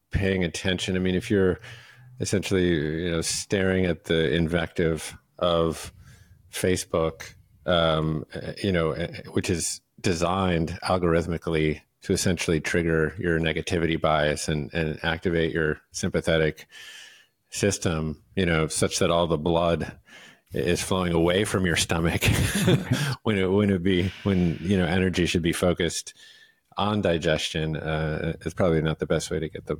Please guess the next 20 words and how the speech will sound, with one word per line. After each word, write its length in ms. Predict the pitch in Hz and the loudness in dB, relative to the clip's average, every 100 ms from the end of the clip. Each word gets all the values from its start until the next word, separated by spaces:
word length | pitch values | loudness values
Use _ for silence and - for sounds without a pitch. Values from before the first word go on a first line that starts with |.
| - | -8
the 60 | 85 | -2
most 280 | 82 78 85 | 0 0 -2
out 60 | |
of 40 | 78 | -2
your 100 | 64 | -4
food. 400 | - 101 82 - - - - - _ | 0 2 2 0 -8 -20 -20 -20 _
Um, 560 | 92 95 92 90 85 82 _ _ _ _ 113 | 0 2 2 2 -2 -4 _ _ _ _ -4
but, 400 | 98 107 98 98 | 0 2 4 4
um, 460 | 92 90 85 85 - _ _ - | 4 2 0 -2 -6 _ _ -14
but 400 | - 135 123 120 | -2 2 4 4
you, 120 | 131 | 2
you 180 | 131 127 | 2 0
you 180 | 120 127 | 2 2
actually 240 | 120 131 | 2 0
brought 200 | 110 110 | 2 4
up, 180 | 107 101 | 2 4
um, 340 | 95 90 87 82 | 2 4 2 2
in 140 | 110 | 2
the 60 | 90 | 2
book 340 | 107 101 - | 2 2 0